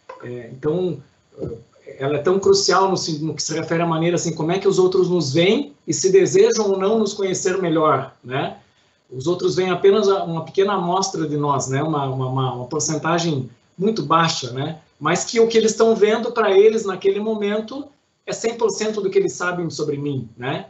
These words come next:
Então, eles presumem inconscientemente que aquela amostra é como se fosse uma representação exata do, do meu todo, né? Então,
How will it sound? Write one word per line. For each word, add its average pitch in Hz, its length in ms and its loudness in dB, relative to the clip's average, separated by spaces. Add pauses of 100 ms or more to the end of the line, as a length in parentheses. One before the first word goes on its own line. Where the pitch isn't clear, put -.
(240)
Então, 147 260 -4
eles 165 180 -6
presumem 190 720 4
inconscientemente 175 960 -4
que 185 80 -6
aquela 160 320 -2
amostra 170 600 -2 (240)
é 160 100 -8
como 185 220 -2
se - 140 -2
fosse 180 260 -4
uma 185 120 2
representação 175 760 -4
exata 156 400 -2
do, 196 240 6
do 180 100 2
meu 202 200 4
todo, 190 360 4 (320)
né? 131 300 -6 (520)
Então, 170 440 -2